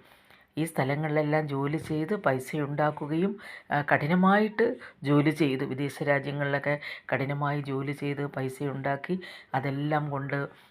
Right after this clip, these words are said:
ഏതൊരാളിൻ്റെ ഈ സ്വപ്നമായ ഒരു വീട്, ഉം, കുടുംബ വീടിൻ്റെ അടുത്ത്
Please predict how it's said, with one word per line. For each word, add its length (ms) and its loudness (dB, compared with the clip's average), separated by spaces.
ഏതൊരാളിൻ്റെ 640 0
ഈ 140 -6
സ്വപ്നമായ 920 -2
ഒരു 360 -2
വീട്, 520 0
ഉം, 300 -8
കുടുംബ 360 0
വീടിൻ്റെ 460 -2
അടുത്ത് 460 -2